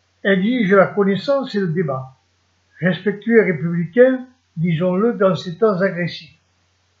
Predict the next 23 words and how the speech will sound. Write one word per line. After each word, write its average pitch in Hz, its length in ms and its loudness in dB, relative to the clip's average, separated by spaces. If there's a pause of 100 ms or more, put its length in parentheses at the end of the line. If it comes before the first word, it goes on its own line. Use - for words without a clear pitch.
(920)
Cette 208 500 -2 (140)
chronique 277 480 2 (800)
doit 214 180 6
donc 190 300 2 (160)
contribuer 220 880 0
à 196 160 -2
une 196 180 0
meilleure 196 480 2
connaissance 226 600 -2
de 190 60 0
la 185 100 2
situation 190 720 -8 (380)
économique 220 600 2
et 185 80 -4
sociale 170 460 -2
de 165 40 -4
notre, 170 240 -8 (280)
de 190 180 -2
notre 196 460 -6 (260)
département 202 880 -4 (540)
par 285 220 4
nos 254 100 -2
concitoyens, 165 760 -4